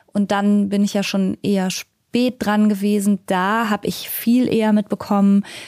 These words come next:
äh, diejenigen, die wirklich ums Kinderkriegen gerungen haben, die einen starken Kinderwunsch hatten, der lange unerfüllt war. Also, dass jemand gesagt hätte, „Oh Mist, schwanger“, ist mir jetzt beruflich untergekommen, aber privat eigentlich nicht.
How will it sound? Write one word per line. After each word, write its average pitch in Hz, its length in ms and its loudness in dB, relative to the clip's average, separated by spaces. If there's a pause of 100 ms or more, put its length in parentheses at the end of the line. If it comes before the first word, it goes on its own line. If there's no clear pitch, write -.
(120)
äh, 202 240 0
diejenigen, 202 400 2
die 196 120 2
wirklich 196 260 -2
ums 185 180 0
Kinderkriegen 190 960 2
gerungen 185 600 2
haben, 165 520 -2
die 175 100 0
einen 180 140 2
starken 190 460 -2
Kinderwunsch 185 500 0
hatten, 180 300 0
der 175 100 2
lange 180 300 0
unerfüllt 190 680 0
war. 175 280 -2 (500)
Also, 185 160 -4
dass 190 180 -2
jemand 202 220 0
gesagt 196 300 -4
hätte, 196 320 -2
„Oh 220 180 2
Mist, 214 480 0 (240)
schwanger“, 277 600 -2 (1000)
ist - 180 -2
mir 226 120 2
jetzt 202 240 -2 (360)
beruflich 277 540 0
untergekommen, 285 640 -2
aber 208 220 -2
privat 180 520 -4
eigentlich 175 440 -4
nicht. 160 260 -6